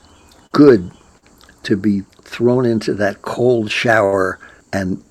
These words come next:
have the temperature wh-, where you're suddenly is not cold anymore. You're welcomed as someone that doesn't know anything to be part of it. And they were so gracious and so terrific. And then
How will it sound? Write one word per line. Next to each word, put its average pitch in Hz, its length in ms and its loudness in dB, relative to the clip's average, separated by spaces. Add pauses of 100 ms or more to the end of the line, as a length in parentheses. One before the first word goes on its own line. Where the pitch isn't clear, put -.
(160)
have 113 320 -4 (260)
the 90 120 -8
temperature 117 560 -2
wh-, 98 340 -4
where 113 200 0
you're 107 360 -2
suddenly 123 420 -2
is 101 120 -6
not 117 260 -6
cold 139 340 4
anymore. 104 320 -2
You're 113 160 0
welcomed 113 680 -2 (760)
as 98 140 -6
someone 123 400 -2
that 98 180 -6
doesn't 117 360 0
know 107 320 2
anything 110 600 -2 (800)
to 113 120 -2
be 98 200 -4
part 98 340 -4
of 92 100 -14
it. - 120 -18 (520)
And 107 160 -2
they 110 80 2
were 92 160 -2
so 156 360 -2
gracious - 760 -4 (440)
and 113 160 0
so 113 240 2
terrific. 113 640 -4 (160)
And 123 220 2
then 165 380 2